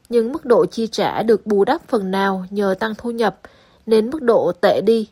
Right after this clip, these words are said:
chỉ ở mức vừa phải. Tuy vậy, ông thừa nhận các hộ thu nhập thấp vẫn chịu áp lực tài chính đáng kể.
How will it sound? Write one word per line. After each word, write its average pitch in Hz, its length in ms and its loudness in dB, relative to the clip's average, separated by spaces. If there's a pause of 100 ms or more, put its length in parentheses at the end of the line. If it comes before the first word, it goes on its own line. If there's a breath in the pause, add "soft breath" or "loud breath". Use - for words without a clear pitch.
(240)
chỉ 190 100 -4
ở 120 140 -2
mức 240 240 -10
vừa 190 160 2
phải. 170 420 -6 (560)
Tuy 208 120 -4
vậy, 160 280 -4 (360 soft breath)
ông 214 220 0
thừa 226 140 -2
nhận 185 280 -4
các 285 140 -10
hộ - 140 -2
thu 220 120 -6
nhập 202 260 -6
thấp 339 180 -2 (120)
vẫn - 220 -4
chịu - 180 -6
áp 285 160 -2
lực 240 200 -2
tài 175 120 -2
chính 202 300 -10
đáng 196 220 -4
kể. 190 260 -4